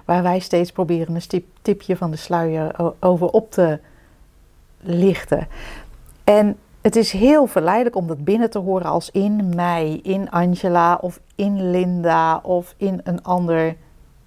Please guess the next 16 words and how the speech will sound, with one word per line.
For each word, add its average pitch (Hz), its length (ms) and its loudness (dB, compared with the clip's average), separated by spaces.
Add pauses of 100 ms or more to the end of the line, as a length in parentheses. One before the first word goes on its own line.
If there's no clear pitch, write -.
(460)
persoon. 156 800 0 (560)
En 190 200 2
waar 202 180 4
die, 190 140 0
waar 190 180 2
die 190 160 -4
drie 208 200 0
principes 208 600 -4 (580)
een - 300 0 (800)
subtiel 226 680 0
lijkend, 196 720 0
maar 185 180 -2
levensgroot 202 1120 0
zijnd 175 440 0
verschil 262 500 0
aanbrengen, 156 720 -4